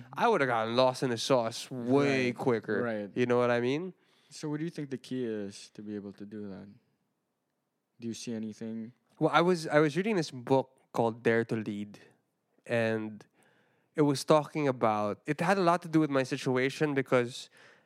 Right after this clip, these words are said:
Speaker 1: it talks about how y-, there are a lot of opinions and there are people like me who care too much about all of these opinions.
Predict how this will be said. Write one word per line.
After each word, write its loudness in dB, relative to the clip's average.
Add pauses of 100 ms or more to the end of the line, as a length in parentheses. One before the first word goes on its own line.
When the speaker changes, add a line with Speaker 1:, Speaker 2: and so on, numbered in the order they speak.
(440)
Speaker 1:
it -2
talks 4
about 2
how 2
y-, -2 (220)
there 4
are 4
a 4
lot 2
of -4
opinions 0
and -2 (200)
there 2 (180)
are 6
people 2
like -2
me 2
who 0 (260)
care 4
too -2
much 2
about 2
all -2
of -4
these -4
opinions. -8